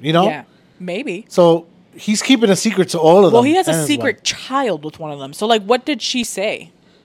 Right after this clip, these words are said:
Speaker 1: You know, there's always that family member that
Speaker 2: "Oh, I don't know who the dad is."
Speaker 1: like, "I know the dad, but it's none of your business. I don't wanna talk about it." And they just accept it, you know? I've
Speaker 2: Like,
Speaker 1: seen that
Speaker 2: what
Speaker 1: happen
Speaker 2: kinda
Speaker 1: a lot.
Speaker 2: lie did she have to tell? Like, uh, he died?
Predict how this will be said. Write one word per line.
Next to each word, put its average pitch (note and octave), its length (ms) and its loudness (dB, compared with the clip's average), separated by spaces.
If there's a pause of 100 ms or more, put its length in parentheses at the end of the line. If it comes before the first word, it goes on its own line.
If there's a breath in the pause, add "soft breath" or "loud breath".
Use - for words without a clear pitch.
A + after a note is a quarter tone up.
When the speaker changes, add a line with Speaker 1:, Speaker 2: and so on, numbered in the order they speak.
Speaker 1:
You A#3 120 -6
know, F3 180 6
there's E3+ 260 0
always F3 260 6
that C#3+ 180 6
family C#3+ 360 0
member C3+ 320 -2
that B2+ 280 -2
Speaker 2:
"Oh, F#3+ 80 -10
I G3 100 -6
don't G#3 100 -8
know G#3+ 80 -8
who A3 80 -8
the G3 80 -16
dad F3+ 260 -8 (240)
is." - 260 -20
Speaker 1:
like, E3 240 2
"I D#3+ 60 6
know F#3 140 2
the F3+ 100 4
dad, D#3+ 280 8
but D3+ 100 4
it's C#3+ 100 -4
none D#3 120 2
of D#3+ 60 0
your D#3 100 4
business. C#3 520 2
I C3 80 0
don't C#3+ 100 2
wanna C#3+ 140 0
talk C3+ 280 2
about B2+ 280 4
it." C3 100 0
And B2+ 100 -4
they B2+ 100 -2
just B2 200 -6
accept B2+ 380 -6
it, - 180 -6 (140)
you C#3 140 -10
know? F3+ 260 -2 (180 soft breath)
I've C#3+ 120 -4
Speaker 2:
Like, G3+ 100 0
Speaker 1:
seen E3+ 100 0
that D3+ 60 4
Speaker 2:
what - 60 2
Speaker 1:
happen C3+ 160 0
Speaker 2:
kinda C4+ 160 -2
Speaker 1:
a - 20 -2
lot. F3+ 120 -4
Speaker 2:
lie E3+ 500 -4 (220)
did F3 120 -10
she F#3+ 160 -10
have E3+ 260 -10
to - 80 -18
tell? D#3 320 -10
Like, C3+ 320 -12 (1040 soft breath)
uh, F3 140 -4
he G3 160 -8
died? F#3 320 -4